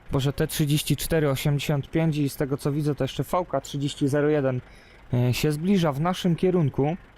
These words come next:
Dobra, T trzydzieści cztery osiemdziesiąt pięć jest dla mnie na dwa strzały mniej więcej. Mm, ale, ale, ale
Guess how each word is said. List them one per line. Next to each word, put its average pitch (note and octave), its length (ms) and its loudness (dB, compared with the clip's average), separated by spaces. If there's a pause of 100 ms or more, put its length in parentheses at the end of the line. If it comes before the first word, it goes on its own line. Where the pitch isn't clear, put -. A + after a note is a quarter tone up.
(4000)
Dobra, A2+ 440 0
T - 240 -4
trzydzieści C3 480 -4
cztery C#3 280 -2
osiemdziesiąt B2+ 500 -2
pięć C#3 240 0
jest B2 120 0
dla C3+ 160 2
mnie C#3+ 160 0
na A#2+ 140 0
dwa A2 180 -2
strzały B2 420 0
mniej A#2 180 2
więcej. A#2 440 0 (540)
Mm, A#2+ 600 2 (260)
ale, B2+ 460 0
ale, B2+ 420 0
ale C3+ 600 2